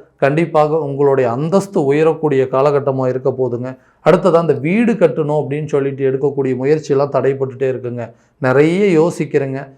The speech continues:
யோசிக்கக்கூடிய விஷயங்கள் எல்லாமே தடைப்பட்டுட்டே இருக்குது. நிறைய சிந்திச்சாலும் அதற்குண்டான பலன்கள் இல்ல.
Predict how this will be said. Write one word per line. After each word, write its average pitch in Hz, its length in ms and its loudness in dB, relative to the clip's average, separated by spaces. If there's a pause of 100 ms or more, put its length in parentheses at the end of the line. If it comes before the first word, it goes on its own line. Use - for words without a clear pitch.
(140)
யோசிக்கக்கூடிய 160 720 0
விஷயங்கள் 151 400 -2
எல்லாமே 143 400 2
தடைப்பட்டுட்டே 135 680 -2
இருக்குது. 120 300 -6 (240)
நிறைய 143 440 0
சிந்திச்சாலும் 151 540 0
அதற்குண்டான 135 680 -4
பலன்கள் 135 400 0
இல்ல. 123 280 -4